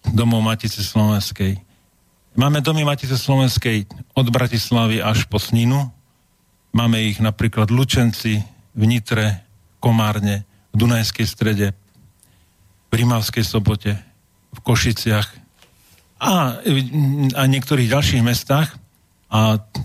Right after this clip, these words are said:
tie, všetky tieto domy jeden raz lepšie, druhýkrát horšie, ale pred-, ale snažia sa podľa možností a daného prostredia, v ktorom sú, rozvíjať tú slovenskú kultúru.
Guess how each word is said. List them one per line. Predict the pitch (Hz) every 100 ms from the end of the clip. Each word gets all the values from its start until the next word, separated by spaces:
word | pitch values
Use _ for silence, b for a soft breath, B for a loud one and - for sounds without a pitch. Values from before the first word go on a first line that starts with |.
| -
tie, | 170
všetky | 170 180 165 170
tieto | 185 170 131
domy | 180 170 156 110 _ _ _ _ _ _ _ -
jeden | 131 139 131 127
raz | 123 107
lepšie, | 113 135 - - 135
druhýkrát | 113 120 107 120 110
horšie, | 110 135 - 139
ale | 127 120
pred-, | 110 139 127
ale | - 127 120
snažia | 151 143 135
sa | 127
podľa | 127 127 120
možností | 135 127 123 - 123
a | 113
daného | 120 123 110 110
prostredia, | - 127 - 131 113 107
v | -
ktorom | 113 110
sú, | - 120 - B B B B -
rozvíjať | 120 160 139 143 120 110
tú | -
slovenskú | 110 123 123 113 -
kultúru. | 107 120 110 - 104